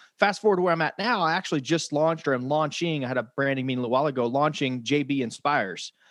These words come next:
And so it's kind of like a, a personal branding thing that is going to essentially encompass, I realize everything that I do in life is some type of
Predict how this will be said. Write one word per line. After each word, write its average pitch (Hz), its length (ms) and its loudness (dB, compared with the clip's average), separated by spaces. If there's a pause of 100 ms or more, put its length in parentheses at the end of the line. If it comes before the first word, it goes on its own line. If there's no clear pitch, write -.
(240)
And 127 120 -4
so 147 140 4
it's 131 120 -2
kind 160 180 -2
of 135 120 0
like 135 240 2
a, 127 260 0
a 120 120 -2
personal 160 460 -2
branding 139 520 -2
thing 113 420 -4 (440)
that 135 180 4
is 120 160 -2
going 147 340 2
to 127 480 0 (400)
essentially 160 560 0
encompass, 143 480 -2
I 135 40 4
realize 170 360 2 (100)
everything 220 520 0
that 185 100 0
I 160 120 2
do 165 260 2
in 135 100 0
life 127 540 -2 (560)
is 147 180 2
some 190 340 0
type 180 380 -2
of 131 260 0